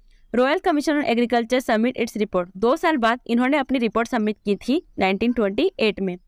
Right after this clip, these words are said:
आईसीआर was set up on सोलह जुलाई उन्नीस सौ उनतीस as registered society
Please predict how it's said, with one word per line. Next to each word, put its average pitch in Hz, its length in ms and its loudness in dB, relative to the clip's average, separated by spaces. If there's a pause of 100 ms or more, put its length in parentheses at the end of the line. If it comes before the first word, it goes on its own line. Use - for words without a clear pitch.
(420)
आईसीआर 226 480 0
was 320 300 -2
set 240 220 -2
up 233 140 2 (120)
on 247 220 0 (160)
सोलह 240 260 2
जुलाई 240 300 0
उन्नीस 220 320 0
सौ 269 80 0
उनतीस 214 460 -2 (100)
as 254 120 0
registered 233 520 0
society 202 440 -2